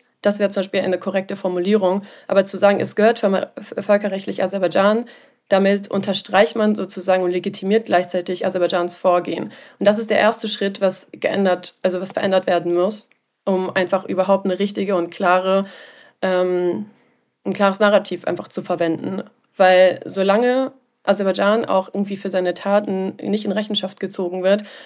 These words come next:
wird es einfach die ganze Zeit weitermachen. Man muss dazu auch sagen, während des Krieges zwanzig zwanzig hat Aserbaidschan wirklich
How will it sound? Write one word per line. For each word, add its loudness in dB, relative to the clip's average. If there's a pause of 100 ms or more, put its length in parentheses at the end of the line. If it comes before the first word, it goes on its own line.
(140)
wird 0
es -6
einfach 0
die -6
ganze -2
Zeit -2
weitermachen. 0
Man -2
muss 0
dazu 0
auch 2
sagen, 4 (240)
während 0
des -2
Krieges -4
zwanzig -6
zwanzig -2
hat -2 (100)
Aserbaidschan 0
wirklich -6